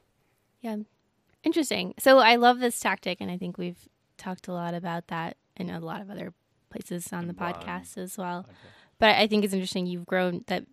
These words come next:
Speaker 1: when you were in Cincinnati, you grew this other wine business. What other tools and tactics did you use to, to grow it? Was it just tastings, or, or, or were there other components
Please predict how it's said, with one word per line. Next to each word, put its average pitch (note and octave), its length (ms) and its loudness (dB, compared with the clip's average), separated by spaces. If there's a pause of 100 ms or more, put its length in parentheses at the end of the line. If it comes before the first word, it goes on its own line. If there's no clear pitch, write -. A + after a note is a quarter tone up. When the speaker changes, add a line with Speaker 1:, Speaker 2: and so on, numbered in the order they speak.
Speaker 1:
when F#3 140 -2
you F3+ 100 -2
were E3+ 80 -4
in E3+ 200 -4 (120)
Cincinnati, F3+ 760 -6
you F3+ 200 -4
grew E3 360 -4
this E3 340 -10
other E3+ 280 -8
wine E3 420 -6 (100)
business. E3 580 -10 (920)
What G3 300 0
other G#3 560 0 (300)
tools G3 540 -4
and F3 300 -6
tactics F3+ 760 -10
did F3 220 -6
you F#3 80 -4
use F#3 420 -4
to, E3+ 340 -4 (140)
to F#3+ 120 -4
grow F#3+ 240 6
it? G#3+ 160 6
Was F#3 140 4
it F3+ 80 0
just G3 240 -2
tastings, B3+ 560 0
or, F#3 320 0
or, F3+ 180 -4 (340)
or F3 200 -2 (100)
were F3+ 160 2
there F3+ 160 0
other F3 400 -4 (340)
components F3 540 -6